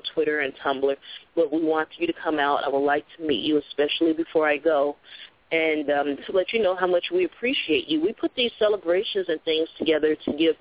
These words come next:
back to you, give back to the community, but also to open up the dialogue.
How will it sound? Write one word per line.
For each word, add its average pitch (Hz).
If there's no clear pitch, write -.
back 151
to 139
you, 143
give 165
back 170
to 208
the 180
community, 175
but 151
also 202
to -
open 185
up 185
the 180
dialogue. 185